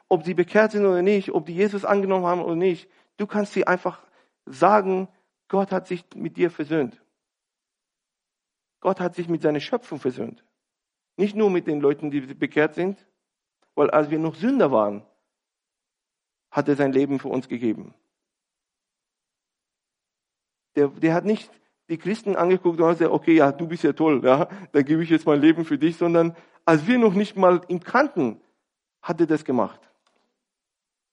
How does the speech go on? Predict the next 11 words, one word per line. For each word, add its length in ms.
Und 160
wir 120
können 240
auch 180
zu 100
den 140
Nächsten 320
gehen 200
und 80
sagen, 220
„Hey, 320